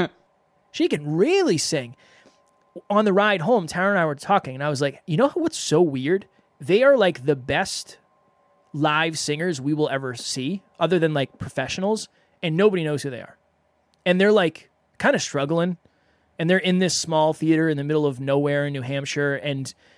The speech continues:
Speaker 2: two hundred people, hundred people came. They probably made little to no money, and they're, like, grinding through it.
Speaker 1: Olivia
Speaker 2: They're just
Speaker 1: Newton-John.
Speaker 2: grinding through the beginning of their journey. They're young. They're getting their reps in. The reason I wanted to do this episode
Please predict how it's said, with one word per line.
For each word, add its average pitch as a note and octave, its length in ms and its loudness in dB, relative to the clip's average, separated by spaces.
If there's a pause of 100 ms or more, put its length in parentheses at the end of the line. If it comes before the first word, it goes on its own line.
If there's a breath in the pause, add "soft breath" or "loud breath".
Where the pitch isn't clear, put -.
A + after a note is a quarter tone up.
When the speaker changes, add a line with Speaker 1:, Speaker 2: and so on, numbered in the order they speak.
(200 soft breath)
Speaker 2:
two F#3 240 0
hundred D#3+ 280 -2
people, - 260 -6
hundred D#3 260 -4
people D3 240 -2
came. C#3+ 260 -4
They C#3 100 -6
probably D#3 260 0
made C#3+ 260 -4
little C#3+ 220 -2
to C#3+ 100 -10
no C3 160 -6
money, C3 340 -6 (400 soft breath)
and F#3 140 0
they're, A#3+ 120 4
like, A3 280 2
grinding D3+ 640 -4
through E3 220 6
it. - 100 -6
Speaker 1:
Olivia D3 340 -4
Speaker 2:
They're D3+ 60 2
just F#3+ 180 2
Speaker 1:
Newton-John. B2+ 220 -6
Speaker 2:
grinding F3 400 0
through E3+ 360 2
the D3 80 -4
beginning C#3 340 -6
of F3+ 60 -6
their G3 120 4
journey. D3+ 360 -4
They're C#3+ 200 -2
young. D#3+ 480 0
They're C3 100 -6
getting C3 280 -10
their F#3+ 120 2
reps D3 340 0
in. C#3+ 360 -6 (680 soft breath)
The D#3+ 80 -2
reason A#3 360 2
I F#3+ 60 4
wanted F3 260 0
to C#3 100 -10
do C#3 100 -2
this B2+ 140 -6
episode C3+ 500 -4